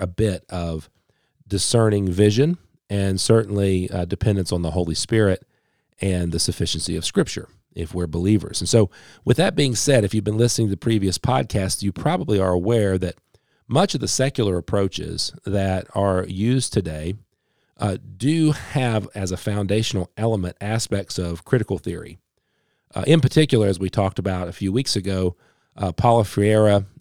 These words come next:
and the concept of the, the pedagogy of the oppressed and the educational, um,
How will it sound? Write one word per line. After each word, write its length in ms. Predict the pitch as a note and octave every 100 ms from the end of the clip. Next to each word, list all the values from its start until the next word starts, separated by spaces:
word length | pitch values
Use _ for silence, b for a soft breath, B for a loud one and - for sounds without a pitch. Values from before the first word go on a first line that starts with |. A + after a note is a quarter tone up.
| _
and 260 | G2+ G2 F2+
the 40 |
concept 560 | - G#2 F#2+ - F2+ -
of 160 | F2
the, 240 | E2 D#2+ D#2
the 80 | D#2+
pedagogy 580 | G#2+ G#2 G2 F2+ -
of 140 | D#2 D#2
the 100 | F#2+
oppressed 720 | G2+ - D3 C3 A#2+ - - _ _ _ _ _ -
and 460 | G2+ F2 E2+ E2
the 120 | E2+
educational, 880 | F2+ F2 - A#2+ A2 A2+ G2+ G2 F#2+ F#2 - -
um, 640 | F#2+ F2 F2 E2+ - F2+